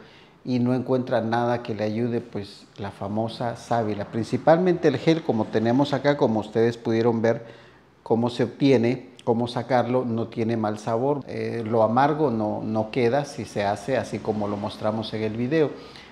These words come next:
Y créame que en término de, eh, media hora, una hora lo más, el reflujo ya se ha ido, porque esta planta actúa, eh, reaccionando sobre todo con los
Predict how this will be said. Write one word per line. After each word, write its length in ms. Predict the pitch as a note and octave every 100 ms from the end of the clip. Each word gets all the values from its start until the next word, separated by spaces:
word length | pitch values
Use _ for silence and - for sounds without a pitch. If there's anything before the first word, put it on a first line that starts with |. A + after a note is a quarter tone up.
| -
Y 340 | D#3+ F3 F#3 -
créame 480 | D3+ D3 D3 D3 D3+
que 100 | D#3
en 160 | B2 G#2+
término 560 | C#3 C#3+ C#3+ C#3 C#3 C3 A#2
de, 360 | C3 C3+ C3+ -
eh, 300 | G#2+ G#2+ A2
media 440 | A2+ B2+ B2+ B2 A#2
hora, 420 | A#2+ A#2+ A#2+ -
una 320 | A#2+ A#2 A2
hora 260 | A2+ A#2 A2
lo 120 | G#2
más, 400 | G#2+ A#2 A#2+ -
el 320 | A2 G#2 G#2
reflujo 580 | - G#2+ A2 A2 A2+ A2 G#2
ya 160 | A2
se 200 | G2+ -
ha 60 | G#2+
ido, 420 | A#2+ B2+ B2+ C3+ - - -
porque 480 | C#3+ C3 C3 D3+ C3
esta 280 | B2 C3+ C3
planta 400 | C3 B2 B2 A2+
actúa, 680 | A2 - C3+ C3+ C3+ - A2+
eh, 480 | A2 G#2+ G#2 G2+ - - _ _ _ -
reaccionando 720 | B2+ C3+ C3+ - B2+ A#2+ A#2+
sobre 320 | B2+ B2 A2 G#2+
todo 320 | A#2+ B2 A#2+
con 200 | A2 G#2
los 300 | G#2 -